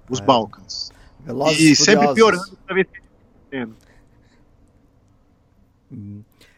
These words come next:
Speaker 2: Ah,
Speaker 1: Só
Speaker 2: tá.
Speaker 1: o... Tipo, a,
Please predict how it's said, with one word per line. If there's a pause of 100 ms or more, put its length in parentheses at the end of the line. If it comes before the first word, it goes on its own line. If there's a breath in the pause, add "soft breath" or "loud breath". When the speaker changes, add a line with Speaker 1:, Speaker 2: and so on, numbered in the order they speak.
(120)
Speaker 2:
Ah,
Speaker 1:
Só
Speaker 2:
tá.
Speaker 1:
o... (2250 soft breath)
Tipo, (180)
a,